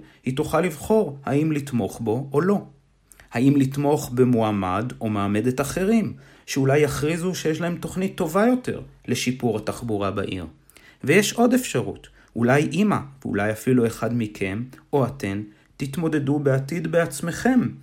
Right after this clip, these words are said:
על ראשות העיר. תציעו תוכנית טובה יותר לשיפור התחבורה המקומית. ואם תיבחרו, אולי תצליחו לשפר את התנועה, להפחית את הפקקים, להפחית את הזיהום, להוסיף מקומות חנייה,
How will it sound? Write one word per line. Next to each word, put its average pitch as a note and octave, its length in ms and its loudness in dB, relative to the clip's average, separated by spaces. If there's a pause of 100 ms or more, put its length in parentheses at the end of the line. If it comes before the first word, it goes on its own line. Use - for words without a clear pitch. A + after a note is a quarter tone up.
(220)
על A#2+ 120 0
ראשות G#2+ 420 -4
העיר. F#2+ 260 -6 (340)
תציעו D#3 380 -4
תוכנית F3+ 440 -4
טובה E3+ 400 4
יותר G3+ 360 0 (300)
לשיפור B2+ 500 0
התחבורה G#2+ 560 -4
המקומית. F#2+ 640 -6 (340)
ואם B2 260 2
תיבחרו, D3+ 640 2 (240)
אולי A#2+ 220 0
תצליחו D3 440 -4
לשפר C3+ 480 -2
את C#3 100 -6
התנועה, D#3+ 440 -6 (320)
להפחית B2+ 500 -4
את B2+ 120 -4
הפקקים, D#3 640 -6 (220)
להפחית G#2+ 540 -4
את C3 120 -6
הזיהום, C3 580 0 (200)
להוסיף B2+ 460 -2
מקומות A#2+ 400 -2
חנייה, A#2 480 -4